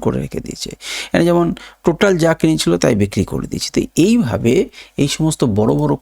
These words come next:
কোম্পানিগুলোকে সমস্ত কিছু যোগ বিয়োগ করে কতগুলো কিনেছে, কতগুলো বিক্রি করেছে, তারপরেও আপনি দেখতে পাচ্ছেন যে তিন লক্ষ ন হাজার চারশো সাতাত্তরটি স্টককে কি করা হয়েছে,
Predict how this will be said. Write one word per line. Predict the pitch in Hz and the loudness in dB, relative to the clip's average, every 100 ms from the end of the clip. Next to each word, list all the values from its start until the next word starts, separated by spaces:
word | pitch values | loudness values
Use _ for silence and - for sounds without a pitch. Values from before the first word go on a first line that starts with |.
| 117 | 0
কোম্পানিগুলোকে | 110 117 151 156 123 113 - 110 - | 0 0 0 2 0 0 0 -2 0
সমস্ত | 196 214 247 226 - 151 | 0 2 2 0 -2 -2
কিছু | 139 131 113 | 0 0 2
যোগ | 117 104 98 | 0 2 2
বিয়োগ | 117 117 - | 2 0 0
করে | 131 117 - _ - - - | 0 0 -4 _ -20 -16 -2
কতগুলো | 135 127 123 120 | 0 2 2 2
কিনেছে, | 120 117 110 110 107 | 2 2 2 0 0
কতগুলো | 113 113 110 110 | -2 0 2 2
বিক্রি | 104 - 107 | 0 0 -2
করেছে, | 92 98 - 151 226 - - - - | 0 -2 0 0 -2 -8 -20 -8 -2
তারপরেও | 98 143 151 - 95 147 117 - _ _ - - | 0 0 -2 -2 2 2 2 -2 _ _ -10 -4
আপনি | 117 110 101 | 0 2 2
দেখতে | - 160 | 0 0
পাচ্ছেন | 170 - - 107 156 196 - - - | 0 -2 -2 0 0 -2 -8 -16 -4
যে | 113 - | -4 0
তিন | 147 151 165 175 | 2 2 4 2
লক্ষ | 180 - - 175 151 113 | 0 -6 -2 0 2 2
ন | 131 156 | 2 2
হাজার | 147 143 156 139 | 2 0 -2 0
চারশো | 151 123 - 143 - | -2 -2 0 -2 -2
সাতাত্তরটি | - - 262 - 175 - 127 - | -4 0 -2 0 -2 0 -2 -2
স্টককে | - 117 - 127 120 | -2 -2 0 -4 0
কি | 131 127 | -2 0
করা | 110 101 | 0 2
হয়েছে, | 101 101 156 | 0 0 0